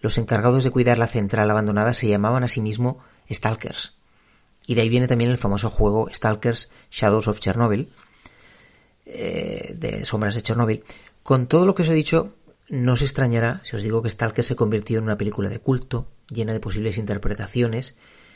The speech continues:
y diálogos muy profundos, muy inteligentes. Se ha dicho de ella que es una película filosófica, una de las películas de culto que hay que ver sí o sí, ¿no?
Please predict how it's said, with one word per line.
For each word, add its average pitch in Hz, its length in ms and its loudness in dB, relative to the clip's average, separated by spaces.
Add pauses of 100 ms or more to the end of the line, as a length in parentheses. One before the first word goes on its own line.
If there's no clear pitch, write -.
(300)
y - 100 -4
diálogos 110 600 2 (380)
muy 117 160 -4
profundos, 110 560 0
muy 107 140 -2
inteligentes. 104 720 -2 (640)
Se - 120 -6
ha 110 40 0
dicho 117 200 -2
de 110 80 4
ella 101 120 2
que 113 80 -6
es 101 40 -6
una 101 120 -4
película 104 800 -6
filosófica, 104 680 -4
una 107 120 -6
de 107 60 -2
las 104 120 -4
películas 101 420 -4
de 107 80 -4
culto 120 320 0
que 98 120 -8
hay 104 100 -4
que 107 120 -4
ver 104 280 -6
sí - 240 -6
o 98 40 -2
sí, 95 220 -4
¿no? 113 160 -8